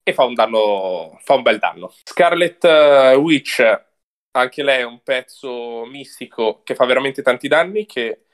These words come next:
la sua peculiarità è che considera i teschi come risultati di successo, sia in attacco che in difesa,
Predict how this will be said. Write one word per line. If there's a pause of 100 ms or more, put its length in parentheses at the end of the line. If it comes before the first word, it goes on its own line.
la
sua
peculiarità
è
che
considera
i
teschi
come
risultati
di
successo,
sia
in
attacco
che
in
difesa,